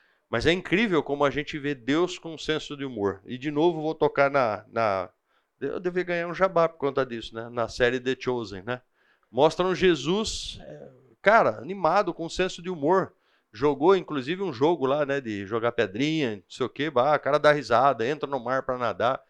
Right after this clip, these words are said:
Cara, achei isso incrível, né? Ou seja, essa, essa, é, é,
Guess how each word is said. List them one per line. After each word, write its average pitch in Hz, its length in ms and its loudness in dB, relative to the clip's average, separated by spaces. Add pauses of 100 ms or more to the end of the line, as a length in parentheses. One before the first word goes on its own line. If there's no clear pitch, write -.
(300)
Cara, 117 480 2
achei 165 360 -2
isso 190 200 -10
incrível, 180 520 -2
né? 117 160 -2
Ou 135 80 -2
seja, 120 280 0
essa, 107 480 2
essa, 110 400 2 (1800)
é, 220 520 0
é, - 20 4